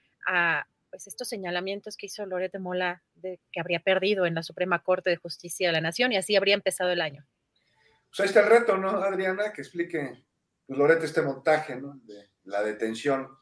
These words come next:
Speaker 2: Estamos hablando, lo repito, o sea, desde hace un rato, ahora que, que hablábamos sobre el tema de la Suprema Corte de Justicia de la Nación,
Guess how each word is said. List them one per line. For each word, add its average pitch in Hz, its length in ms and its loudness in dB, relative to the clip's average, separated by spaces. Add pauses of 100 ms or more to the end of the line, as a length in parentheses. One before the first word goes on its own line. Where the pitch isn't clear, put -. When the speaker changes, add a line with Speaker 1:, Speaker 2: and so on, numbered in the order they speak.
(2500)
Speaker 2:
Estamos 208 340 0
hablando, 165 720 0 (260)
lo 120 180 -4
repito, 120 680 -6
o 107 100 -8
sea, 120 180 -4
desde 120 220 2
hace 147 160 0
un 143 100 -6
rato, 127 360 0
ahora 123 220 2
que, 104 260 0
que 104 80 0
hablábamos 117 400 2
sobre 95 220 0
el 90 120 -6
tema 107 380 0
de 76 340 -4
la 69 100 -8
Suprema 104 440 -6
Corte 101 280 -4
de 90 60 -4
Justicia - 400 -10
de 82 80 -2
la 80 80 -6
Nación, 143 520 -2